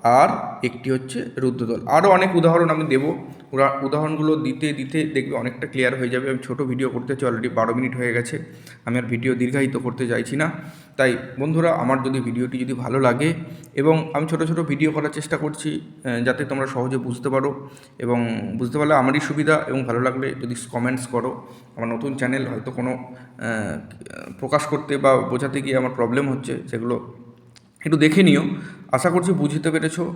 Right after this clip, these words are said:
এবং দল সম্পর্কে তোমাদের প্রাইমারি বা প্রাথমিক আইডিয়া হয়ে গেছে। যখন পরের ভিডিওতে আমি অনেক উদাহরণ, আহ, দেব এবং সেই দলগুলোকে ভাঙার চেষ্টা করব, উম, এবং বুঝিয়ে দেব যে দলটি কীভাবে নির্ণয় করতে হচ্ছে। তাই আমার ভিডিওটি ভালো লাগলে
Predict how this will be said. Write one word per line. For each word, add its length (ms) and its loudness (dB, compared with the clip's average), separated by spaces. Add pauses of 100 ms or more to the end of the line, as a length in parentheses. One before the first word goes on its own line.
(100)
এবং 360 -2
দল 240 8
সম্পর্কে 400 0
তোমাদের 260 0
প্রাইমারি 460 2 (340)
বা 100 2
প্রাথমিক 540 0
আইডিয়া 300 6
হয়ে 140 4
গেছে। 260 0
যখন 380 -2 (160)
পরের 220 4
ভিডিওতে 460 0
আমি 200 2
অনেক 240 0 (400)
উদাহরণ, 460 6
আহ, 1300 -4
দেব 400 4
এবং 260 2
সেই 180 0
দলগুলোকে 500 2
ভাঙার 320 0
চেষ্টা 240 -6
করব, 240 -2 (520)
উম, 220 -2
এবং 260 0
বুঝিয়ে 280 4
দেব 280 4
যে 140 0
দলটি 480 2 (140)
কীভাবে 280 -2
নির্ণয় 260 0
করতে 300 -6
হচ্ছে। 340 -8 (500)
তাই 100 6
আমার 160 6
ভিডিওটি 320 4
ভালো 220 4
লাগলে 320 2